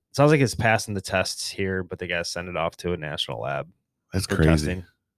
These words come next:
Speaker 2: That's crazy.
Speaker 1: Yeah.
Speaker 2: Oh, they're sending it to Illinois or some shit, aren't they?
Speaker 1: Indiana.
Speaker 2: Indiana.
Speaker 1: In-, I don't understand why the state of Michigan doesn't have a lab like that.
Speaker 2: Well, the state of Michigan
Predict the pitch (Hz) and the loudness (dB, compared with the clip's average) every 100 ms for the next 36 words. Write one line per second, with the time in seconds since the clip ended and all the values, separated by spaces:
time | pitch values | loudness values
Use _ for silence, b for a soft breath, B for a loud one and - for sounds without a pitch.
0 | _ 107 90 - 78 76 78 - _ - | _ 0 0 0 -2 -2 -6 -12 _ -4
1 | 76 95 92 101 82 80 - 80 73 73 | 4 6 6 6 6 6 6 6 8 6
2 | 73 69 - - - - 78 76 143 131 | 6 4 -2 -6 -8 -8 -8 2 4 8
3 | 120 107 107 104 80 76 76 139 135 127 | 8 8 6 4 2 0 -2 -2 -2 2
4 | 131 131 127 120 - 135 110 113 - 123 | 4 6 4 2 4 4 6 4 2 2
5 | 107 110 - 107 101 98 95 92 92 95 | 2 2 0 0 0 0 -2 0 2 2
6 | 92 92 - 87 85 - _ _ 82 76 | 2 0 0 0 0 -4 _ _ 4 4
7 | 69 - _ _ - 71 - 80 71 76 | 2 -4 _ _ -6 -2 2 4 4 0
8 | - 76 71 | 0 0 0